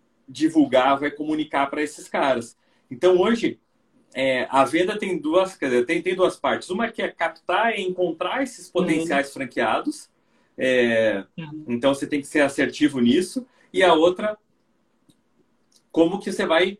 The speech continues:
Speaker 1: convencer o cara a fechar essa venda? Então, é, pra, como que você vai encontrar o
Speaker 2: E a-, e
Speaker 1: franqueado?
Speaker 2: eu, e a-, e até um detalhe, né? Eu, eu, nesse processo aí,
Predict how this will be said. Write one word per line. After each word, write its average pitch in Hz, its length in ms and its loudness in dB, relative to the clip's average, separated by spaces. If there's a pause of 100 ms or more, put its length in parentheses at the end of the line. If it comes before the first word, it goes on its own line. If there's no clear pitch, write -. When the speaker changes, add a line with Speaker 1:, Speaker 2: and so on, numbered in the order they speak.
Speaker 1:
convencer 185 540 4
o 202 100 -2
cara 175 280 0
a - 20 -6
fechar 180 420 -4
essa 202 180 -6
venda? 117 400 -6 (340)
Então, 160 500 -2 (240)
é, 120 640 2 (280)
pra, 180 120 -2
como 240 200 -2
que - 60 -8
você 247 80 -2
vai 226 120 -2
encontrar 202 400 -2
o 190 60 0
Speaker 2:
E 254 60 8
a-, 269 160 8
e - 40 -2
Speaker 1:
franqueado? 247 240 10
Speaker 2:
eu, - 60 -10
e 240 80 2
a-, - 120 8
e 240 80 6
até 247 220 8
um 294 60 6
detalhe, 247 460 8
né? 196 240 4
Eu, 226 260 10
eu, 202 400 10
nesse 202 260 2
processo 208 680 4
aí, 220 360 2